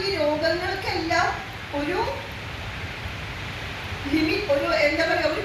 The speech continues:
പരിധി വരെ തടയാൻ കഴിയുന്ന ഒരു പഴങ്ങൾ, അഞ്ച് പഴങ്ങളിൽ ഒരെണ്ണമായിട്ട്, ഇന്ത്യയിലെ അഞ്ച് പഴങ്ങളിൽ ഒരെണ്ണമായിട്ട് ഞാൻ ചക്കയെ ലിസ്റ്റ് ചെയ്യും. അപ്പൊ നമുക്ക്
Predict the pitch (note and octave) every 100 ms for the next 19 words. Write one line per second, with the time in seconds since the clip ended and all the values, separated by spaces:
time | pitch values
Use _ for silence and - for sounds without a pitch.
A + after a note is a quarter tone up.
0 | - F#4+ D4+ G4 C#5 C#5 A4 A4 G#4 -
1 | - - - - - - - B3 C#4 D#4+
2 | G#4 C#5 A4 G#4+ F#4+ E4+ - - C#4 C#4
3 | C4+ C#4 C4 C4 C#4 - G#4+ - C#4 C#4
4 | C4+ C4+ A#3 A#3+ A#3 A#3 A#3 C#4+ D4+ -
5 | - - B3+ B3 B3+ C#4 D4 D#4+ F4 -
6 | C#4 - - - - - - - - A#3+
7 | A#3+ A3+ A3+ B3+ D4+ - - - - A#3+
8 | A3 - - - - A3 - A3 G#3+ G#3
9 | - - - - - - - - - -
10 | - C4+ C4+ G#4+ A4 G#4